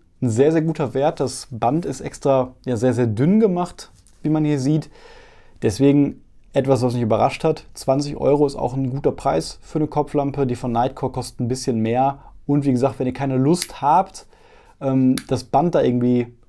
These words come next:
abzuändern, ein kleineres Band zu machen, dann könnt ihr ruhig auch zu dem Modell greifen. Und ich hab die ja einmal aufgehabt. Ich war tagsüber, ähm,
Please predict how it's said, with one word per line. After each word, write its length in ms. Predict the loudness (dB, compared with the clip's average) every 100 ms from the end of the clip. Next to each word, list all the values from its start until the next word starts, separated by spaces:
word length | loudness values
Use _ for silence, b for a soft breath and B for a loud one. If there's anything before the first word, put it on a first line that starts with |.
| -8
abzuändern, 640 | -6 -4 -2 -2 -2 -4
ein 60 | -4
kleineres 420 | -2 -2 -2 -4
Band 260 | -4 -4 -4
zu 140 | -4
machen, 560 | -4 -4 -4 -8 -10 -14 -12
dann 120 | -6
könnt 180 | -2 2
ihr 60 |
ruhig 220 | 4 2
auch 100 | 0
zu 140 | -2 0
dem 420 | 2 2 0 0
Modell 520 | 0 4 4 2 0 -6
greifen. 640 | 0 2 0 -2 -4 -4
Und 460 | -6 -4 -6 -10 -14
ich 140 | -12
hab 120 | -6
die 320 | 0 2 0 B B B B B
ja 120 | -2
einmal 260 | 0 2 2
aufgehabt. 460 | 2 2 2 0 0
Ich 100 | -4
war 120 | -2
tagsüber, 760 | 0 -2 -2 0 2 2 0 -4
ähm, 420 | -4 -4 -6